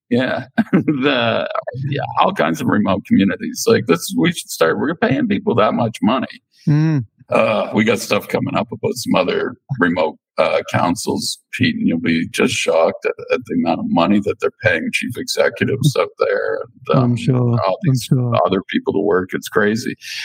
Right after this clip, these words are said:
Speaker 1: And so I'm just saying, yeah, you're hiring these people, get them in other places, get, get,
Speaker 2: Mm.
Speaker 1: get a spread of force them to do it if you
Speaker 2: I
Speaker 1: want that
Speaker 2: actually
Speaker 1: much
Speaker 2: agree,
Speaker 1: money.
Speaker 2: Chris. I
Speaker 1: Yeah, 'cause,
Speaker 2: agree.
Speaker 1: because somebody young will do that, and they'll be like, "Hundred forty thousand,
Speaker 2: Yeah.
Speaker 1: okay, I'll go to Alice for
Speaker 2: I'll take an
Speaker 1: a hundred forty thousand."
Speaker 2: adventure.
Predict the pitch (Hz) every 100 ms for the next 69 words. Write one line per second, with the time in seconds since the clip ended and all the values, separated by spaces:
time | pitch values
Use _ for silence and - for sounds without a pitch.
0 | - - 101 107 101 95 87 104 101 98
1 | - 90 85 87 90 - 85 90 95 -
2 | 90 - - - - - 98 117 113 90
3 | 90 - - - - - 127 - - -
4 | 143 139 139 127 - - 110 - - -
5 | 123 - - 139 - 104 - - - -
6 | - - - 98 - 127 147 135 147 185
7 | - 139 117 - - _ 233 185 - 165
8 | 202 - 117 175 - 202 208 160 120 120
9 | 117 98 123 110 - - - 117 87 90
10 | 85 - 254 254 - 311 165 170 - -
11 | 640 - - - 202 180 - - - 117
12 | - - - - - 196 175 156 135 123
13 | 135 156 196